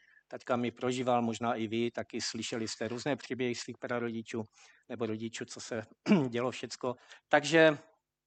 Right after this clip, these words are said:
během války, takže vliv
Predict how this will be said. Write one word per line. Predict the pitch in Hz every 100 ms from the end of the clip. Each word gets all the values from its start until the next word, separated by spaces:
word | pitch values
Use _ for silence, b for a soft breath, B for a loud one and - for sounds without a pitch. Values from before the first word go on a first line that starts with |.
| _ _ _ 123
během | 120 127 139
války, | 135 127 - 113 -
takže | 123 107 131 123 120 B B B B _
vliv | 110 123 185 202 -